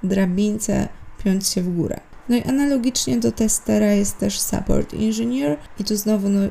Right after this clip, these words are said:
trzeba mieć pojęcie o programowaniu, ale wydaje mi się, że próg wejścia jest, e, trochę niższy niż na takiego regularnego dewelopera. W Stanach to jest bardzo popularne, że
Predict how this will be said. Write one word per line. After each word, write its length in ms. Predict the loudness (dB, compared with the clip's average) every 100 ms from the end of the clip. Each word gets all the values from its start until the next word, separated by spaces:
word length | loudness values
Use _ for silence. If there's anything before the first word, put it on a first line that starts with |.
| -4
trzeba 520 | -4 0 2 4 4 4
mieć 440 | 4 2 0 -4
pojęcie 680 | 0 2 2 2 0 -2 -4 -4
o 240 | -4 -2 -6 -12 -14 -10 0
programowaniu, 880 | 2 4 2 2 2 2 2 0 -2 -6 2
ale 160 | 2
wydaje 280 | 4 2 2
mi 80 | 2
się, 120 | 2
że 160 | 2 2
próg 420 | 8 8 8 0
wejścia 400 | 0 2 2 2
jest, 380 | 2 0 -2 -10 -6
e, 400 | -2 0 2 0 -4 -10 -20 -16 -4
trochę 280 | 0 2
niższy 720 | 2 2 0 -2 2 2 2 -2 -4
niż 420 | 0 0 -2 -6 -8 -2
na 260 | 2 2 2
takiego 480 | 0 0 2 4 4
regularnego 760 | 2 2 2 2 2 2 2
dewelopera. 760 | 0 0 0 2 8 8 6 -4 -8 -6
W 60 |
Stanach 420 | -6 -2 0 0 0
to 100 | 0
jest 160 | 2
bardzo 300 | 0 0 0
popularne, 840 | -2 0 4 4 2 0 0 0 -2
że 480 | -2 0 2 0